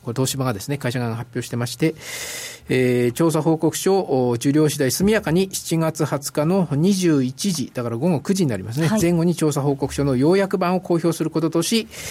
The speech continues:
Speaker 1: えー、調査報告書の全文につきましては、七月二十一日、十五時に開示を予定してますということですね。えー、で、その日の十七時、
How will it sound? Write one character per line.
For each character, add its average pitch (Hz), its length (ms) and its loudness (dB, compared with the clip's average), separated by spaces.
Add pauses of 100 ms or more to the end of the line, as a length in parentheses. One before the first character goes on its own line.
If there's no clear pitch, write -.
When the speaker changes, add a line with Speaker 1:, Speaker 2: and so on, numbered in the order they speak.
(300)
Speaker 1:
え 139 120 4
ー、 135 40 2
調 147 160 0
査 139 140 0
報 139 140 0
告 139 140 -6
書 135 120 0
の 123 60 0
全 170 200 2
文 185 100 2
に 175 120 2
つ - 120 -6
き 185 120 -2
ま 190 120 2
し - 140 -4
て 135 160 0
は、 175 220 2
七 - 200 -4
月 196 220 0
二 226 160 4
十 190 160 2
一 139 200 0
日、 185 340 -2 (220)
十 175 200 2
五 226 140 2
時 202 100 0
に 160 100 0
開 131 200 -2
示 139 120 0
を 135 60 2
予 120 80 -2
定 120 140 -6
し - 60 -10
て - 100 -10
ま 151 100 -2
す - 80 -8
と - 80 -18 (220)
い 113 80 -10
う - 20 -10
こ 104 80 -12
と 98 60 -16
で 107 60 -16
す - 100 -18
ね。 147 180 -6 (560)
え 120 200 -6
ー、 - 20 -6
で、 160 160 0
そ 151 160 -2
の 147 320 -2
日 135 180 -6
の 170 260 0 (200)
十 202 560 2
七 - 260 -4
時、 131 180 -4